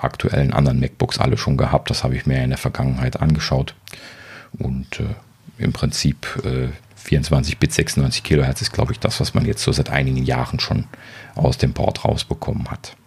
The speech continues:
Also das per se ist jetzt nicht das, das Hauptthema. Ja, gut. Also, wie gesagt, bleibt immer noch so ein bisschen was so ein könnte.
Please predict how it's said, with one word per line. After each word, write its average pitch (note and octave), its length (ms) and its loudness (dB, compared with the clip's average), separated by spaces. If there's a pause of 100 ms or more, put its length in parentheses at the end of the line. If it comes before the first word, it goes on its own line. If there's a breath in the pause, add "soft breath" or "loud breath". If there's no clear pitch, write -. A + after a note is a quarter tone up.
(600)
Also E2+ 180 -6
das - 180 -4
per - 180 -6
se - 160 -2
ist A#2+ 240 -4
jetzt - 220 -6
nicht - 200 -8
das, - 280 -6 (560 loud breath)
das - 260 -6
Hauptthema. - 680 -6 (680 loud breath)
Ja, - 220 2 (100)
gut. - 240 2 (200)
Also, B2+ 340 4 (180)
wie - 80 0
gesagt, E2+ 420 0 (840)
bleibt - 240 2
immer A2+ 180 6
noch A2 120 6
so A2 100 2
ein E2 60 4
bisschen A2+ 300 4
was F#2 160 2
so - 100 0
ein E2+ 160 0
könnte. B2 460 4